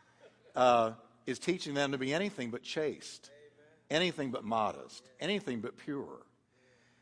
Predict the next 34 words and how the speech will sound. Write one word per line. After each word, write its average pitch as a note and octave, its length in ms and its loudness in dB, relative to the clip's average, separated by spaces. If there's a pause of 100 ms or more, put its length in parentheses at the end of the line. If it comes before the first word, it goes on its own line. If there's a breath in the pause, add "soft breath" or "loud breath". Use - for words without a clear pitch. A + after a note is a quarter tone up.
(180 soft breath)
And C#3+ 420 6
they D3+ 80 8
have E3 120 6
no F#3 100 6
idea F3 220 6
what D3 80 4
they're C3+ 100 0
doing E3+ 160 -2
to D3+ 60 -2
these A2+ 180 -2
young A#2 200 0
girls. F#2 460 -4 (100)
They're A#2+ 140 -2
telling D#3 320 0
them, A#2 280 2 (420 loud breath)
"Your, D#3 280 0
your F#3 160 4
value C3+ 500 4
is G#2+ 120 -2
wrapped B2+ 280 2
up C3 140 -4
in B2+ 60 -6
how B2+ 160 -4
you B2+ 220 -4
look. C3 280 0
So A#2 80 -6
if G2+ 100 -8
you C#3+ 120 -4
happen C3+ 240 2
to A#2+ 40 -6
be A#2 140 -4
heavy D3+ 500 -2 (340 loud breath)
or, A2 260 -2
or, A2+ 180 -2